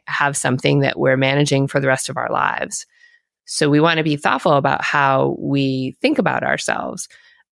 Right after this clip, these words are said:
And that's why I love this question. I would say, "Health isn't the absence of disease. It's the presence of vitality." So do you have energy? Do you have joy in your life? Are you feeling a vibrance and a,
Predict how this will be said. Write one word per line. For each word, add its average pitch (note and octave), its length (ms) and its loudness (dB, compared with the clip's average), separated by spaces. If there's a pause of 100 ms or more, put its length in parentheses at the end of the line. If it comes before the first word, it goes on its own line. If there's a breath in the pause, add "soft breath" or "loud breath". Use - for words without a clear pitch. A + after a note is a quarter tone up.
And D3 500 0 (180)
that's D#3+ 200 0
why D3+ 100 4
I C#3+ 60 2
love D#3 240 2
this C#3+ 160 -2
question. E3+ 400 0
I C#3+ 120 2
would D3 140 2
say, C3+ 320 2 (220 soft breath)
"Health E3 280 0
isn't D#3 280 2
the C#3 140 0
absence C3+ 460 -2
of B2+ 140 0
disease. E3 420 4
It's C#3+ 140 -2
the C#3 100 -2
presence D3+ 440 0
of C3 100 -2
vitality." - 680 -4 (800)
So C#3 340 2
do C#3+ 160 -2
you C3+ 140 2
have C3+ 200 -4
energy? C#3 800 0
Do C#3+ 80 -2
you C#3 100 -2
have - 220 -8
joy F#3+ 420 4
in C#3 140 2
your B2+ 160 0
life? - 560 -4 (100)
Are C3+ 140 0
you C3+ 180 2
feeling C3+ 640 0
a B2+ 80 0
vibrance C#3 680 0
and C3+ 100 0
a, - 280 -2